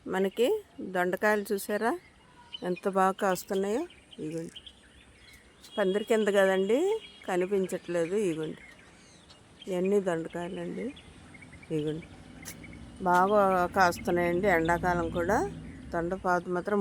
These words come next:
మూడు ఉన్నాయండి ఫ్రిడ్జ్లో, మూడు పాదులు వేసాను. ఇక్కడ ఒక పాదండి, ఇదిగోండి,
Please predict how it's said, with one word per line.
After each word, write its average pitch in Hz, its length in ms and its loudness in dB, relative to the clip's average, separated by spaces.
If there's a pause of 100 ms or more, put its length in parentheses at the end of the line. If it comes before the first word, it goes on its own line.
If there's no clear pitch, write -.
మూడు 170 220 4
ఉన్నాయండి 170 420 2 (140)
ఫ్రిడ్జ్లో, 175 460 6 (500)
మూడు 190 180 6 (100)
పాదులు 180 360 6
వేసాను. 170 480 2 (1080)
ఇక్కడ - 160 0 (100)
ఒక 175 80 0 (100)
పాదండి, 165 500 6 (500)
ఇదిగోండి, 160 320 0